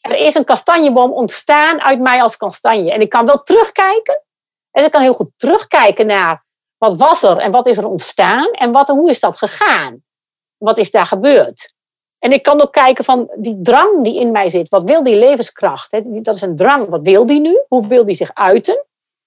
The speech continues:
Heel mooi voorbeeld is schrijven van mijn eerste boek. Dat is echt, was echt super makkelijk. Razendsnel gedaan. En mijn stelling is nog, ik heb dat in vier weken geschreven in de zomervakantie. Ehm, bijna negen jaar geleden. Het boek wordt nog steeds elke maand verkocht.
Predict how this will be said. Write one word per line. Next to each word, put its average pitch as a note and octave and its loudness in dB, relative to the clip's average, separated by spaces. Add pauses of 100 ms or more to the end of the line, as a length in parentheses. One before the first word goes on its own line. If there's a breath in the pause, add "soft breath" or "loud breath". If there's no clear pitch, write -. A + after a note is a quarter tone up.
(880)
Heel F4+ 2
mooi G4 4
voorbeeld G4+ 2
is D4 0
schrijven D#4 2
van C#4 -2
mijn C4+ -2
eerste B3+ 0
boek. F3 -2 (140)
Dat G3 -4
is C4 0
echt, - -4
was A#3+ -2
echt C#4 0
super G#4 0
makkelijk. C#4 -2 (300)
Razendsnel C#4 -2
gedaan. A#3 -2 (540)
En A#3+ -2
mijn B3 0
stelling F4 0
is D4+ -4
nog, - -8
ik - -4
heb D4+ 2
dat C#4+ 0
in B3+ -2
vier E4 2
weken B3+ 2
geschreven C#4 -2
in C4+ -4
de A#3+ -4
zomervakantie. C#4 -4 (460)
Ehm, G#3 -2 (260)
bijna D4+ 0
negen C4 2
jaar G#3+ 2
geleden. C4+ 4
Het C#4 2
boek B3 -4
wordt A#3 0
nog A3+ -6
steeds C4+ 2
elke A#3 0
maand G3+ -6
verkocht. - -20